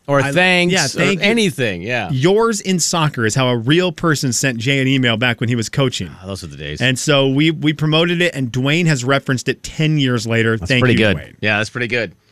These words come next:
Speaker 2: Jay,
Speaker 1: Uh,
Speaker 2: I, I feel for Dwayne because I feel like I've been in this situation where you are transitioning into being an adult.
Speaker 1: Mm-hmm.
Speaker 2: Because I believe this is a no-brainer,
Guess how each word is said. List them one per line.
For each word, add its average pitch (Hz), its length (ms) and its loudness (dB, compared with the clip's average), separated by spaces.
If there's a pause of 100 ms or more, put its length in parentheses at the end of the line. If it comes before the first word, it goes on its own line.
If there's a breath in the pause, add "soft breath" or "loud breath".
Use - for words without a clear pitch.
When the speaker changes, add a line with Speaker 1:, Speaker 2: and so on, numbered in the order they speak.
(420 soft breath)
Speaker 2:
Jay, 165 200 2
Speaker 1:
Uh, - 60 -4
Speaker 2:
I, 151 420 0
I 160 260 0
feel 185 360 0
for 202 160 -2
Dwayne 156 320 2
because 135 300 0
I 123 100 2
feel 156 360 0
like 143 360 0
I've 127 400 -4
been 135 260 2
in 135 340 0
this 127 140 0
situation 113 760 -2
where 117 160 2
you 135 240 2
are 127 140 2
transitioning 170 960 0
into 147 340 0
being 123 260 2
an 117 80 0
adult. - 440 -8 (100)
Speaker 1:
Mm-hmm. 110 420 2 (140)
Speaker 2:
Because 170 240 2
I 214 80 2
believe 214 540 0
this 202 180 0
is 170 160 2
a 151 100 2
no-brainer, 151 920 2